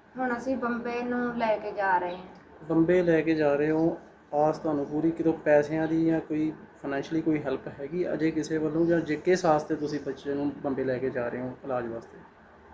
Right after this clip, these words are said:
Speaker 1: ਅਸੀਂ ਵੀਰ ਜੀ, ਸਾਡੇ ਕੋਲ ਥੋੜ੍ਹੀ ਬਾਲੀ ਵੀ ਮਾਇਆ ਇਕੱਠੀ ਹੋਈ, ਅੱਗੇ ਵੀ
Speaker 2: ਜੀ।
Speaker 1: ਅਸੀਂ ਵੀ
Speaker 2: ਹੂੰ।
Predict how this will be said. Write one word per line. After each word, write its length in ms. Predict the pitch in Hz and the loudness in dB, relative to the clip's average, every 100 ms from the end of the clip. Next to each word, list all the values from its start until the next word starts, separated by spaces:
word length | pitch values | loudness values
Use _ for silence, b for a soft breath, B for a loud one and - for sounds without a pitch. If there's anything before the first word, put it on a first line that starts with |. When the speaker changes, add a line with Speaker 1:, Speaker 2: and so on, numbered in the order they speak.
| - - - - - - 254 | -20 -20 -20 -20 -20 -8 -6
Speaker 1:
ਅਸੀਂ 460 | 262 285 285 277 | -2 0 2 2
ਵੀਰ 140 | 277 262 | 0 -4
ਜੀ, 220 | 269 277 | -4 -4
ਸਾਡੇ 340 | 262 269 247 | 2 2 2
ਕੋਲ 180 | 247 262 | -2 -4
ਥੋੜ੍ਹੀ 380 | 254 254 254 277 | -2 0 0 0
ਬਾਲੀ 320 | 240 233 247 | 0 0 -2
ਵੀ 120 | 233 | -4
ਮਾਇਆ 400 | 247 240 220 208 | 0 4 6 6
ਇਕੱਠੀ 400 | 214 226 - 233 | 4 -2 -12 -10
ਹੋਈ, 280 | 240 208 196 | -8 -6 -6
ਅੱਗੇ 240 | 180 202 247 | -8 -8 -4
ਵੀ 200 | 202 120 | -2 -2
Speaker 2:
ਜੀ। 80 | |
Speaker 1:
ਅਸੀਂ 160 | 233 233 | -4 -6
ਵੀ 180 | 240 240 - - | -6 -8 -12 -10
Speaker 2:
ਹੂੰ। 160 | 127 | -8